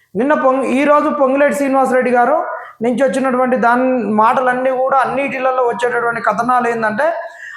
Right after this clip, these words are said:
"మళ్ళీ ఒక్కసారి ఎగ్జామ్ పెడతాము, ఎగ్జామ్ పెట్టి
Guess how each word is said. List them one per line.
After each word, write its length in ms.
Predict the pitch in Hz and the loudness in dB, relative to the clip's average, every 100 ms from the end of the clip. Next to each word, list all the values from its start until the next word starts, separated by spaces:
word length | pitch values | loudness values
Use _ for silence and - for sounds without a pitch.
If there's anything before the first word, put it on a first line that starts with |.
| - | -6
"మళ్ళీ 300 | 185 269 320 | -2 2 2
ఒక్కసారి 500 | 302 302 - 262 277 | 2 2 0 2 2
ఎగ్జామ్ 360 | 208 220 254 240 | 2 2 2 2
పెడతాము, 720 | 226 226 220 233 226 156 - _ _ | 0 0 0 0 -2 -4 -10 _ _
ఎగ్జామ్ 440 | 190 180 277 285 247 | -4 0 0 2 2
పెట్టి 580 | 240 302 381 427 - | 0 0 0 -2 -6